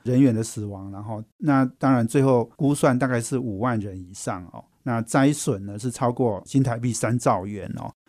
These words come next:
所以土耳其这次的大地震其实是一个相当大的灾难哦，哦，他们国家还有发生这个三百公里的裂缝哦。那我想这件事情，我在当时一看到，就说，诶，我们台湾哦，很快的就派出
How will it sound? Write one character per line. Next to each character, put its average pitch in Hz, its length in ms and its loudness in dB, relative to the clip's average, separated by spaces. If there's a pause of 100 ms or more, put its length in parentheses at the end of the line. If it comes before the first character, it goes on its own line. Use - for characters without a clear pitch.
(100)
所 160 140 2
以 156 60 6
土 151 120 2
耳 160 80 6
其 135 200 0
这 143 180 2
次 139 120 -2
的 127 120 2
大 127 180 -2
地 123 160 -4
震 120 180 0
其 123 140 -4
实 120 140 0
是 127 160 -2
一 120 120 -2
个 117 340 -2
相 135 220 2
当 127 160 4
大 123 160 0
的 104 120 -2
灾 110 260 -4
难 101 240 -4
哦， 98 180 -14
哦， 113 160 -8
他 135 120 0
们 127 100 4
国 117 160 0
家 127 180 0
还 120 120 0
有 110 100 -2
发 113 220 -2
生 120 180 0
这 117 80 0
个 113 80 -2
三 139 220 4
百 113 160 0
公 120 240 2
里 110 100 0
的 104 140 -6
裂 113 260 0
缝 107 320 -4
哦。 107 160 -12 (140)
那 143 320 8
我 151 100 2
想 120 400 2 (180)
这 214 140 2
件 202 140 6
事 185 120 4
情， 123 440 2
我 135 160 2
在 160 260 6
当 147 300 4
时 110 240 -2
一 151 80 -6
看 147 260 2
到， 120 240 2
就 139 100 0
说， 156 180 0
诶， 196 180 2
我 139 100 4
们 120 280 2
台 131 180 0
湾 151 240 6
哦， 127 320 2
很 131 240 4
快 185 240 4
的 131 100 4
就 143 180 4
派 139 300 0
出 131 400 0